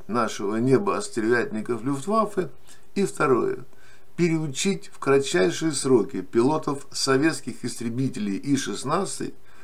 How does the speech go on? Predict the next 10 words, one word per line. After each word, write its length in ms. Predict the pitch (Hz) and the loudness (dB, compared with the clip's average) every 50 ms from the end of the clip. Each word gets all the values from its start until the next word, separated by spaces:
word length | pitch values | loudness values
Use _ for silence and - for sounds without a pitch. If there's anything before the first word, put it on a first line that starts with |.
| - - - - | -12 -12 -8 -4
которые 320 | 107 110 139 147 143 151 | -2 0 2 2 2 4
уже 300 | 139 131 143 147 139 127 | 4 4 4 4 2 0
не 180 | 120 117 135 156 | 0 0 2 4
могли 360 | 160 170 160 143 156 143 123 | 4 2 2 2 2 2 4
на 160 | 98 110 117 | 4 4 4
равных 420 | 117 120 117 104 104 104 92 - - | 6 6 4 4 2 0 -2 -2 0
воевать 380 | 101 117 120 113 110 101 98 | 2 2 4 4 4 2 2
с 120 | - - 110 | -2 -2 -2
немецкими 520 | 117 123 123 113 113 - - 110 107 110 | 2 2 2 2 2 -2 -4 -4 -4 -4
истребителями, 760 | 107 - - 117 117 113 107 95 85 - 85 87 90 90 | -4 -4 -4 -4 -4 -4 -4 -4 -4 -6 -8 -8 -8 -8